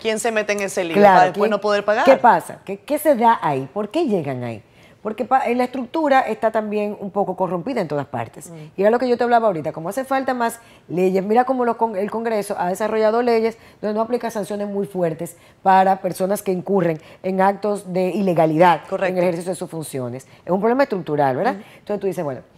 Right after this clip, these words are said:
Speaker 2: ¿quién financia las campañas electorales? Las campañas electorales históricamente las ha financiado el sector empresarial, que se involucra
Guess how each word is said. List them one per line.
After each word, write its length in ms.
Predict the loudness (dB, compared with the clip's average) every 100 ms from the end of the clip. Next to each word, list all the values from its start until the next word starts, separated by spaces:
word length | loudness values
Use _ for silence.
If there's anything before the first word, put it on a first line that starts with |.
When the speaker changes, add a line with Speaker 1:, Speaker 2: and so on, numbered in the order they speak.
| -20 _
Speaker 2:
¿quién 220 | -4 -2 0
financia 320 | 0 2 2
las 100 | 2
campañas 400 | 0 0 -2 -4
electorales? 560 | -6 -8 -10 -10 -10
Las 80 | -10
campañas 380 | -10 -8 -4 0
electorales 640 | 0 0 2 2 2 -2
históricamente 600 | -6 -6 -6 -6 -6 -4 -4
las 120 | -4
ha 20 |
financiado 420 | -6 -6 -4 -4
el 60 | -6
sector 280 | -10 -8 -8
empresarial, 580 | -8 -4 -2 -2 -4 -6 _ _ _ _ _ _ _ -12
que 60 | -6
se 140 | -4
involucra 560 | -2 0 -2 -2 -6